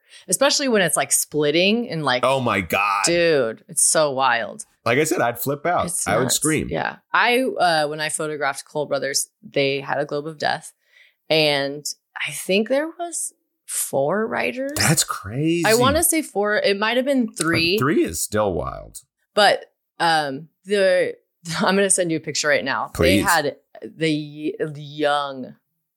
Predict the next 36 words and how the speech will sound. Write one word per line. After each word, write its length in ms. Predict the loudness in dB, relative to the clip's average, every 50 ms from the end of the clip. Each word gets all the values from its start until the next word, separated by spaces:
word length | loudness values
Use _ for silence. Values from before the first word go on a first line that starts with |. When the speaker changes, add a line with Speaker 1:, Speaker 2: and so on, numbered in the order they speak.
| _ _
Speaker 1:
young 520 | -10 -4 0 2 2 2 2 0 -4 -6 -6
rider. 440 | -2 0 0 0 -2 -4 -8 -10 -8 -4
This, 220 | -2 -2 0 0
Speaker 2:
<laughs> 20 |
Speaker 1:
this 880 | 2 2 2 2 2 2 2 0 0 0 0 -2 -2 0 0 0 0 2
kid 160 | 0 0 0
was, 200 | 2 0 0 0
like, 280 | 2 2 0 0 -2 -8 _ _ _ _ _ _ _ _ _ _
eight. 400 | 0 2 2 0 -2 -6 -12 -14 _ _ _ _ _ _ _ _ _ _ -2
Speaker 2:
Oh, 420 | 0 2 2 2 0 0 0 0 2
Speaker 1:
Um, 340 | 2 4 2 2 0 0 -2
Speaker 2:
what? 680 | -4 -4 -4 -8 -14 -16 _ -16 -8 -6 -4 -2 0
I 60 | 0
mean, 140 | 0 2 0
I 20 |
guess 120 | 0 2 2
Speaker 1:
he 60 | 2
Speaker 2:
your 120 | 2 4
Speaker 1:
was 100 | 4 4
Speaker 2:
bones 300 | 4 2 0 0 0 -2
are 80 | 0 0
super 420 | 0 0 0 -2 -2 -4 -6 -4
light. 340 | 0 0 2 2 0 -2 -2
That's, 200 | -2 -2 -2 -2
that's, 440 | -2 -2 0 0 0 0 -2 -4 -2
that's 240 | -2 -2 -2 -2 -4
more 220 | -4 -4 -4 -4
physics 680 | -4 -2 -2 -2 0 0 0 -2 -2 -4 -8 -12 -12 -4 -2 -2 -2 -2
<laughs> 220 | -4 -12 -16 _ -6
to 120 | -6 -4
figure 260 | -2 0 0 0 2
out. 300 | 0 0 0 0 0 -2
Speaker 1:
Um, 200 | -4 -8 -12 -16 -20 _ _ _ _ _ _ _ _ _ _
yeah. 440 | 0 2 4 4 4 4 2 0 -4 _ _ _ _ _ _ _ _ _ _ _
I, 360 | -2 0 0 2 0 -2 -6 -10 _ _ _ _ _ -6
uh, 580 | -2 -2 0 0 -2 -4 -6 -8 -12 -16 -18